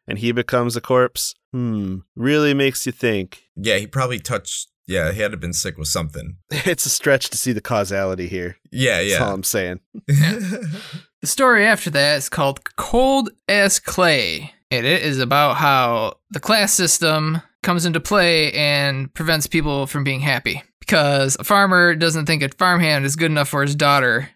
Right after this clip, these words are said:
Speaker 3: and so <laughs> he sends her away, and then Jim gets covid and dies.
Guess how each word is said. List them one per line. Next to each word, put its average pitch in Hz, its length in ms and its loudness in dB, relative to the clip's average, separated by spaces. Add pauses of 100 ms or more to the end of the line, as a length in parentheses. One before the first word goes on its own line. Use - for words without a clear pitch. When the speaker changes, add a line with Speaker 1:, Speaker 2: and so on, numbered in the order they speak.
(100)
Speaker 3:
and 156 160 0
so 180 360 4 (120)
<laughs> - 140 -14
he 208 140 4
sends 214 540 2
her 196 200 4
away, 175 640 4 (100)
and 165 160 2
then 170 240 4
Jim 170 580 2 (100)
gets 156 180 0
covid 147 560 0 (180)
and 151 140 0
dies. 127 480 0